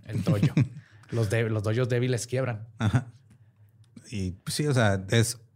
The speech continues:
Speaker 2: eventualmente, eh, tienes que comprar un animal exótico para tu dojo, güey.
Speaker 1: Claro,
Speaker 2: Algo.
Speaker 1: yo tendría un búfalo.
Speaker 2: Mm, tiene sentido.
Speaker 1: Pero sí, falta, necesitamos más dojos.
Speaker 2: Tendría un dragón de Komodo.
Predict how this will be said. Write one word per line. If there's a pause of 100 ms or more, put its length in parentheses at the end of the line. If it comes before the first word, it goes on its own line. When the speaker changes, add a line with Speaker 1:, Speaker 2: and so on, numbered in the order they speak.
(560)
Speaker 2:
eventualmente,
eh, (440)
tienes
que
comprar
un
animal
exótico
para
tu
dojo,
güey. (160)
Speaker 1:
Claro,
Speaker 2:
Algo.
Speaker 1:
yo
tendría
un
búfalo. (560)
Speaker 2:
Mm, (160)
tiene
sentido.
Speaker 1:
Pero
sí,
falta,
necesitamos
más
dojos.
Speaker 2:
Tendría
un
dragón
de
Komodo.